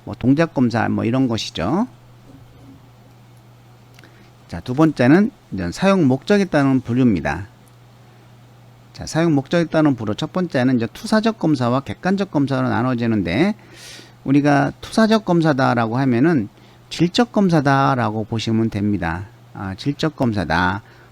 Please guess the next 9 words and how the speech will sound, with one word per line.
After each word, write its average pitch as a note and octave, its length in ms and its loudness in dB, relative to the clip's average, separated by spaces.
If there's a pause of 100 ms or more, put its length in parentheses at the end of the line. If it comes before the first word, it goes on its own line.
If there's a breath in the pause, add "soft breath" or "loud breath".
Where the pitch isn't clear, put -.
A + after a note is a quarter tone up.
그리고 A2 160 -6
객관적 F3 440 0
검사는 C#3+ 640 0
양적 D3 400 -2
검사다. A#2 720 -2 (480 soft breath)
아, F#2 240 -10
수치화시킬 - 720 -2
수 F3+ 160 -4
있다. G#2 580 0